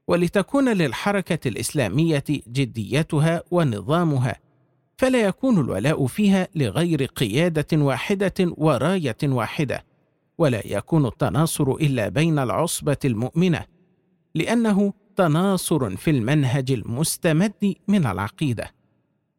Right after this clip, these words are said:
ولكن حتى لا يكون الإسلام مجرد عنوان أو مجرد راية وشعار أو مجرد كلمة تقال باللسان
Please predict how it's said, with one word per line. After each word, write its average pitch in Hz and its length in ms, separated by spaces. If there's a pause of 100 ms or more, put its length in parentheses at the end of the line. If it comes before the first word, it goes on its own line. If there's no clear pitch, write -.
(300)
ولكن 220 540
حتى 214 400
لا 165 180
يكون 156 360
الإسلام 139 720
مجرد 117 440
عنوان 127 540
أو 143 160
مجرد 127 540
راية 135 800
وشعار 131 600 (640)
أو 170 100
مجرد 214 480
كلمة 175 520 (140)
تقال 143 400
باللسان 143 560